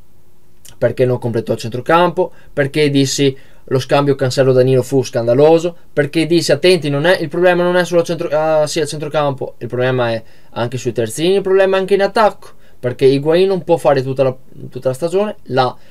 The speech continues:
e Dybala non è un falso nove, quindi sei un po' in cacca anche per quanto riguarda, eh,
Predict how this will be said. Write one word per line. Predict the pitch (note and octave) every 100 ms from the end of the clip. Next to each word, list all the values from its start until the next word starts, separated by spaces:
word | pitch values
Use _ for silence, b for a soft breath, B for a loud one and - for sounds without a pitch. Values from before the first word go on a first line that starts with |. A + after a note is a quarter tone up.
| b
e | - D3
Dybala | E3 G3 G#3
non | G#3 F3
è | F3+
un |
falso | F3 F3 F3
nove, | F3+ C#3+ C3+ C#3 C3 - -
quindi | - D3+ A#2+ A2 b b
sei | - G#3 G#3 -
un | A#3+ F#3
po' | D3+ D3+ - - - -
in | G3+ G#3+
cacca | - B2 - E3+ -
anche | - C#3 B2 B2 D3+ -
per | D3
quanto | D3 C#3+
riguarda, | D3 C#3 A#2 G2 A2+ - - - - - - - - - - - - - - - - - - - - -
eh, | A#2 A#2 A2+ A2 G#2+ G#2+